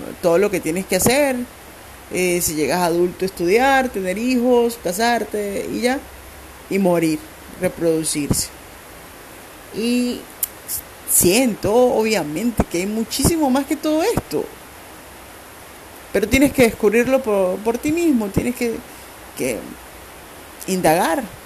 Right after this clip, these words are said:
tienes que preguntarte, tienes que cuestionarte, tienes que ir más allá de, de todo el concepto, ¿no? De, de lo que significa la vida.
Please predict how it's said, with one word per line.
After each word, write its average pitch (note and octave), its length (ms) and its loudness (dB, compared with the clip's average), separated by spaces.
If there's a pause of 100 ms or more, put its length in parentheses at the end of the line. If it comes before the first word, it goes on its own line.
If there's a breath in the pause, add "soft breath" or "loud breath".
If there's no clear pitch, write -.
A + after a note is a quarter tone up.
tienes F#3 240 -6
que G#3+ 160 -6
preguntarte, G3 720 0
tienes G3 240 -4
que A#3 100 -4
cuestionarte, G#3 760 -4
tienes F#3+ 340 -8
que A#3 80 -2
ir A#3+ 260 -2
más F#3+ 280 -4
allá F3+ 200 -4
de, - 180 -6 (680 loud breath)
de G3 240 0
todo F#3+ 140 0
el G#3 120 -2
concepto, E3+ 720 -2 (720)
¿no? F#3 240 -8
De, E3 380 -8
de E3+ 80 -4
lo E3+ 140 -2
que F#3 80 -4
significa E3 1120 -2 (220)
la C#3 320 2
vida. E3+ 340 -2